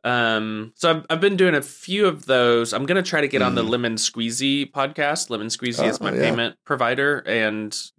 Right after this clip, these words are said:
Speaker 1: James McKibben is actually the contractor that runs the Lemon Squeezy podcast. So I'm gonna try to get on that one
Speaker 2: Oh, yeah.
Speaker 1: as well.
Speaker 2: And they're a
Speaker 1: And
Speaker 2: Laravel
Speaker 1: then
Speaker 2: shop, so.
Speaker 1: They are. That's right. They used to
Speaker 2: Yeah.
Speaker 1: have, uh, Claudio Decker working there. And then, um,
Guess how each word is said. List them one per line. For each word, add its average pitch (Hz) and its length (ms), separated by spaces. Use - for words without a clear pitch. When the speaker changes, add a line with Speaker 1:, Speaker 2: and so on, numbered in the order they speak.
Speaker 1:
James 113 300
McKibben 127 500
is 113 140
actually 113 320
the 107 480
contractor 113 540
that 101 120
runs 101 280
the 104 80
Lemon 104 220
Squeezy 95 480
podcast. 104 400
So - 120
I'm 143 60
gonna 151 100
try 131 140
to 123 80
get 117 100
on 101 140
that 101 180
one 98 180
Speaker 2:
Oh, 240 200
yeah. 104 120
Speaker 1:
as - 140
well. 101 420
Speaker 2:
And 107 120
they're 180 120
a 202 40
Speaker 1:
And - 80
Speaker 2:
Laravel - 40
Speaker 1:
then 170 160
Speaker 2:
shop, 117 420
so. - 360
Speaker 1:
They 135 220
are. 165 340
That's 131 180
right. 202 180
They 120 80
used 127 200
to 139 60
Speaker 2:
Yeah. 131 80
Speaker 1:
have, 123 220
uh, 120 460
Claudio 139 500
Decker 98 580
working 98 320
there. 104 320
And 131 240
then, 135 540
um, 123 580